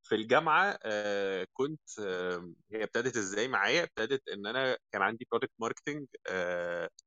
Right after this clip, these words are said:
فكنت عايز أعمل فكرة جديدة وأحط صوتي على الproject. قلت إيه، كأني باتكلم عادي يعني. فلما عملنا presentation، دكتورة أمنية زعزوع قالت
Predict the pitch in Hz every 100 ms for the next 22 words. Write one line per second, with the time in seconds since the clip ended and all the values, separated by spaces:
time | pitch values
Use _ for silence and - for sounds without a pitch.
0 | _ _ _ _ _ - 107 107 120 135
1 | 127 135 135 117 127 151 98 113 143 -
2 | 123 - 135 - 117 101 101 - 98 92
3 | - _ _ _ _ _ _ _ _ _
4 | _ 120 131 147 143 135 143 - 123 131
5 | 110 113 107 98 92 - _ _ 98 95
6 | 82 - _ - 98 101 104 127 135 113
7 | 110 101 120 139 110 - 113 107 107 113
8 | 101 101 117 98 107